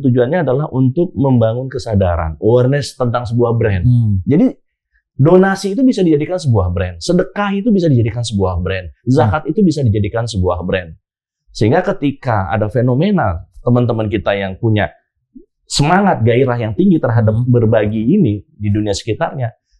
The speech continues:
Speaker 1: itu sudah menjadi modal besar seharusnya untuk bisa di, di apa ya, di,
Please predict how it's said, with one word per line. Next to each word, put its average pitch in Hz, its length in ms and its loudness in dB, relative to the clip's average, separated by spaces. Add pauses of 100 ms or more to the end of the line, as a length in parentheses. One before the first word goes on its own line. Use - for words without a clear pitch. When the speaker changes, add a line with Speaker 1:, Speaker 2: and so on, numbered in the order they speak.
(100)
Speaker 1:
itu 214 240 0
sudah 131 260 -2
menjadi 110 300 2
modal 92 340 0
besar 101 500 -2
seharusnya 87 460 -6
untuk 131 320 0
bisa 113 380 -2
di, 117 260 -4 (400)
di 95 460 -2
apa 110 320 -4
ya, 92 180 -6
di, 87 460 -8